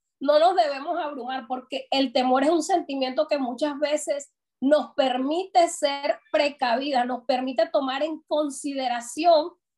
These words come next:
cosas que nos pueden poner, que nos pueden hacer sentir vulnerables. Ese es un temor que es natural, que es propio y que es válido que lo sintamos, pero hay algo de lo que Dios habla y es el dominio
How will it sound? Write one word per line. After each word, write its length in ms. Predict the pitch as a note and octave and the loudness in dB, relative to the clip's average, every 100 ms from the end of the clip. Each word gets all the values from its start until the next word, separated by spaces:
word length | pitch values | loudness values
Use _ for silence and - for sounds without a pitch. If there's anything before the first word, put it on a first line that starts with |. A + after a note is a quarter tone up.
| _ _ | _ _
cosas 580 | - D#4+ F#4 F4 E4 D#4 - | 0 4 4 0 -4 -6 -8
que 120 | D#4+ | -2
nos 180 | D4 C#4 - | 0 -2 -2
pueden 320 | C4 C#4 D#4 | -2 0 0
poner, 440 | E4 D4 C#4+ E4 - | 2 2 0 -4 -4
que 100 | - | -2
nos 140 | D4 - | -2 -2
pueden 260 | C4+ C#4 | -4 -2
hacer 260 | D#4+ D4+ C#4+ | -4 -4 -10
sentir 640 | - D#4 D4 - D#4+ F#4 F#4 | -2 0 0 -4 -4 -2 -2
vulnerables. 640 | C#4+ B3 A3 G#3+ G#3 G3+ - | -4 0 2 2 -2 -8 -6
Ese 280 | - D4+ F4+ | 0 2 4
es 60 | E4+ | 4
un 240 | F4 E4+ | 2 2
temor 480 | D#4 C4+ C#4+ E4+ F#4+ _ _ _ - | 0 2 2 2 0 _ _ _ -2
que 120 | C4+ | 0
es 100 | C#4+ | 2
natural, 840 | D4 B3 - G#3+ A#3+ C4 E4 F4+ | 0 -2 -6 -2 0 0 -2 -4
que 120 | - | -6
es 140 | A#3 A#3 - | -8 -8 -2
propio 540 | C4 D4 D4+ F#4 F#4 _ _ | 2 2 2 -2 -2 _ _
y 160 | C4+ D4+ | -6 -2
que 180 | D4+ D4 | 2 2
es 120 | C#4 | 0
válido 540 | D#4+ D#4 F#4 F#4+ F#4 | -2 0 0 0 0
que 120 | - C4 | -2 -2
lo 120 | C4 | -4
sintamos, 680 | - A3+ G#3+ B3+ A#3 G#3+ - _ | -4 -10 -2 -2 -2 -4 -12 _
pero 500 | C#4+ D#4 C4+ C4+ - _ _ _ | 0 2 2 -2 -8 _ _ _
hay 240 | - C4 D4 | -2 0 2
algo 300 | D#4 D#4+ F4 | 0 0 0
de 100 | D#4+ | 0
lo 140 | D4 | -4
que 140 | C#4 B3 | -8 -12
Dios 280 | A#3 B3+ D4+ | -12 -10 -8
habla 360 | C#4 B3+ A#3+ - | -8 -6 -8 -6
y 100 | B3 | -6
es 240 | A#3+ - | -6 -4
el 220 | C#4 C#4+ | -4 -2
dominio 800 | A#3 A#3 B3+ D4 E4 E4+ F4 D#4 | 0 0 2 2 2 2 2 0